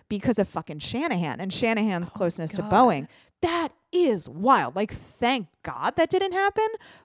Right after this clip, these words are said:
Speaker 1: But can you ima-, like,
Speaker 2: Holy
Speaker 1: I'm
Speaker 2: shit.
Speaker 1: sure that was part of the conversation. I'm sure Shanahan was like, "There's nothing wrong with these planes. Like, we will
Speaker 2: <sighs>
Speaker 1: get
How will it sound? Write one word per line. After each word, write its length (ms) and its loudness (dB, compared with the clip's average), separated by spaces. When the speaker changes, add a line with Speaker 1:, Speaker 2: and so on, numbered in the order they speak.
Speaker 1:
But 260 6
can 200 -4
you 140 -2
ima-, 440 -2
like, 240 2
Speaker 2:
Holy 260 -4
Speaker 1:
I'm 220 4
Speaker 2:
shit. 40 0
Speaker 1:
sure 320 -4
that 160 0
was 140 -8
part 180 -2
of 40 -6
the 60 -2
conversation. 720 -4
I'm 80 -8
sure 180 0
Shanahan 420 -4
was 120 -8
like, 140 -12
"There's 140 -12
nothing 220 -10
wrong 180 -12
with 80 -16
these 160 -14
planes. 440 -14
Like, 180 -8
we 140 -4
will 160 2
Speaker 2:
<sighs> 100 -14
Speaker 1:
get 320 -2